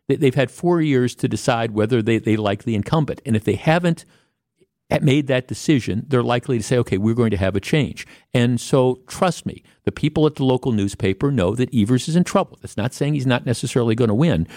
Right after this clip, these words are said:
but you have, like, all these different smear jobs that are going on, which brings me to a story that I, I just, I had meant to talk about this yesterday, and I'm glad I didn't. Here is the story as it originally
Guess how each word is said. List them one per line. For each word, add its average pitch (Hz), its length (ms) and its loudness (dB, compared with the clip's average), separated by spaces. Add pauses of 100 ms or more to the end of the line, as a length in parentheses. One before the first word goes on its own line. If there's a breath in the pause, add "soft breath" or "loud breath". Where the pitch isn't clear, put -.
(180 loud breath)
but - 160 0
you 131 140 0
have, 127 440 -2
like, 104 200 -6 (160)
all 185 260 2
these 143 240 -6
different 110 420 -4
smear 160 540 2
jobs - 560 -4
that 113 140 4
are 110 100 2
going 120 380 0
on, 95 300 -2 (260 soft breath)
which - 180 0
brings 220 300 0
me 175 140 0
to 123 440 0
a 120 60 2
story 117 540 2
that - 300 -2 (440 soft breath)
I, 127 160 -2
I 135 80 0
just, 190 340 -2
I 127 60 0
had 127 180 -2
meant 214 200 0
to 196 100 -10
talk - 320 -2
about 101 320 -2
this 101 200 -4
yesterday, 101 460 -2
and 92 100 2
I'm 104 60 4
glad 156 340 0
I 135 120 2
didn't. - 340 -4 (220 loud breath)
Here 240 340 2
is 156 280 2
the 127 100 -4
story 110 640 2
as 101 200 -2
it 113 220 -2
originally 175 880 0